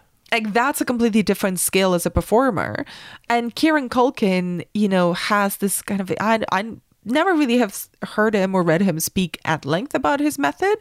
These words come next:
but there seems to be something really instinctual, really bodily, really physical in the way that he plays Roman,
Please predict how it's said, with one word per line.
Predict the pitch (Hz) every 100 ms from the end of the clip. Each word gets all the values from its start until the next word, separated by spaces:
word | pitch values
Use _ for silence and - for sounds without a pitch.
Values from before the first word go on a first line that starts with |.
| - - - - -
but | 202 185
there | 214 208
seems | - 226
to | -
be | 220
something | 208 208 202
really | 202 196
instinctual, | 196 185 - 180 170 - 175 170 165
really | 160 170 170
bodily, | - 160 170 165 165
really | 180 180
physical | - - 165 180 208 214 233 -
in | 208
the | 196
way | 214
that | 233 247
he | 240
plays | 226 240 240 -
Roman, | 214 233 269